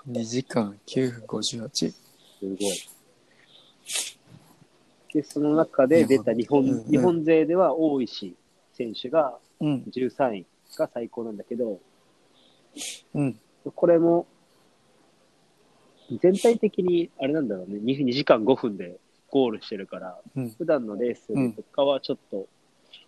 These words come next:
Speaker 2: もしかしたら遅かったりするのかもしれないよね。
Speaker 1: なるほどな。
Speaker 2: うん。ちょっとスロースペースで進んだ男子は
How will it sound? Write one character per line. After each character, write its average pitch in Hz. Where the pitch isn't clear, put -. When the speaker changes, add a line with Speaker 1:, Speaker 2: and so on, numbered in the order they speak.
Speaker 2:
も 151
し -
か 156
し -
た 175
ら 127
遅 117
か 127
っ -
た 147
り 143
す -
る 135
の 120
か -
も 113
し -
れ 98
な 87
い -
よ 82
ね。 87
Speaker 1:
な 165
る -
ほ 110
ど 107
な。 131
Speaker 2:
う 156
ん。 156
ち -
ょ -
っ -
と -
ス 135
ロ 127
ー 120
ス -
ペ 165
ー 139
ス -
で 143
進 120
ん 117
だ 117
男 131
子 -
は 95